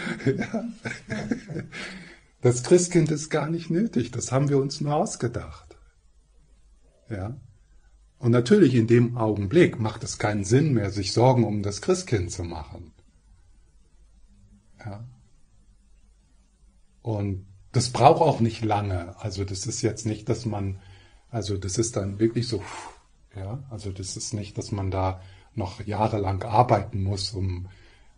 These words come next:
äh, diese Projektion zu entmanteln und zu dekonstruieren, sondern das ist einfach so, du siehst es, du verstehst es,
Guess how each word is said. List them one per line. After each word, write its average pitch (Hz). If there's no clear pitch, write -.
äh, 92
diese 104
Projektion 98
zu 113
entmanteln 104
und 92
zu 101
dekonstruieren, 95
sondern 87
das 90
ist 113
einfach 95
so, -
du 107
siehst 110
es, 113
du -
verstehst 123
es, -